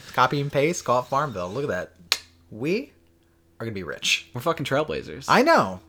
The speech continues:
Speaker 1: Daniel, let's get into some video
Speaker 2: Let's
Speaker 1: games that we have in our hands and are tangible. <laughs>
Speaker 2: Yeah, that I don't have to stream, maybe.
Speaker 1: So, as we mentioned earlier in the episode, I finally got you to play Ninja Theory's D M C Devil May
Speaker 2: Mm.
Speaker 1: Cry, which I, to this day,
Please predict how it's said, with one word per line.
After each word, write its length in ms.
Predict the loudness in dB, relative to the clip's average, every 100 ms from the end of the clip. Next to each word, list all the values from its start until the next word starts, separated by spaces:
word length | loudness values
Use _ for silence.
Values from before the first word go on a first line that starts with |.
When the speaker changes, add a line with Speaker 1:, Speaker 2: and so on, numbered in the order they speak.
| _
Speaker 1:
Daniel, 300 | 2 2 4
let's 160 | 0 0
get 120 | -2
into 140 | -2 -4
some 220 | -2 2
video 320 | 4 6 6
Speaker 2:
Let's 120 | 6
Speaker 1:
games 220 | 2 2
that 160 | 2 2
we 320 | 0 0 -2
have 360 | 2 6 6 6
in 100 | 4
our 100 | 0
hands 400 | 2 2 2 0
and 220 | -2 -4
are 180 | -2 -2
tangible. 720 | 0 2 2 2 0 0 -2
<laughs> 40 | 2
Speaker 2:
Yeah, 260 | 10 12
that 100 | 12
I 20 | 12
don't 100 | 10
have 100 | 6
to 60 | 4
stream, 800 | 4 6 6 6 4 2 0 -6 _
maybe. 380 | -6 -6 -6 -10 2
Speaker 1:
So, 280 | 8 8 8
as 200 | 6 8
we 120 | 8 8
mentioned 260 | 6 2 2
earlier 480 | 10 12 12 12 8
in 100 | 6
the 100 | 6
episode, 600 | 6 4 6 8 8 4 -14 -20 0 8
I 340 | 12 12 10
finally 760 | 4 2 8 10 8 8 6 6
got 400 | 12 12 12 8
you 140 | 6
to 80 | 6
play 360 | 6 10 10 8
Ninja 480 | 2 0 0 -2
Theory's 680 | -2 -2 2 4 4 2 -2
D 300 | -4 0 2
M 160 | 2 2
C 240 | -2 -2 0
Devil 240 | 0 0
May 180 | 0 -2
Speaker 2:
Mm. 140 | 2
Speaker 1:
Cry, 280 | 4 6 4
which 260 | 2 0 4
I, 340 | 10 12 12 8
to 140 | 4
this 240 | 4 2
day, 520 | 2 2 4 2 -2